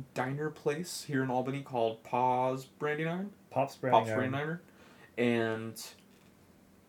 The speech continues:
Speaker 1: it was good. It was cut into thirds, which was bizarre. I think they added just a little too much sauce,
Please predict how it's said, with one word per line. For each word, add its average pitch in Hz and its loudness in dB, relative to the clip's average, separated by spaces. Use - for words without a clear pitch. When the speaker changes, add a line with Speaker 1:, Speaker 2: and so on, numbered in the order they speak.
Speaker 1:
it 123 2
was 120 0
good. 120 2
It 117 -10
was - -10
cut - 0
into 165 2
thirds, 127 4
which 120 -4
was 117 -6
bizarre. 120 -2
I - -10
think 151 -2
they 170 4
added 151 -2
just 139 -10
a 117 2
little 120 -2
too - -8
much 160 -6
sauce, 107 -4